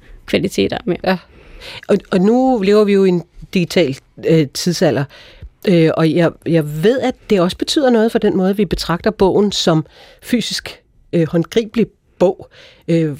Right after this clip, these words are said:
Speaker 2: i stedet for selfies, så tager folk shelfies.
Speaker 1: Mhm.
Speaker 2: Altså af bogreoler. Hvad er det et udtryk for?
Speaker 1: Jamen, det er jo... Hvad, ja, det, det, ord,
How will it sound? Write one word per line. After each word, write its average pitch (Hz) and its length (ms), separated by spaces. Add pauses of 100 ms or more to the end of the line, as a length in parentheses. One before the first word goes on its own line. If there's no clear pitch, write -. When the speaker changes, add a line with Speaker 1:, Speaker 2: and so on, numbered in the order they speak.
(140)
Speaker 2:
i - 80
stedet 220 220
for 214 60
selfies, 214 880
så - 140
tager 202 180
folk - 300 (140)
shelfies. 233 920 (360)
Speaker 1:
Mhm. 220 140
Speaker 2:
Altså 185 140
af 180 120
bogreoler. 202 520
Hvad 233 160
er 285 60
det 233 100
et 247 80
udtryk 247 300
for? 220 200 (800)
Speaker 1:
Jamen, 208 360
det 208 140
er 220 60
jo... 208 180
Hvad, 202 280
ja, 202 200 (720)
det, 233 220
det, 208 160 (240)
ord, 269 200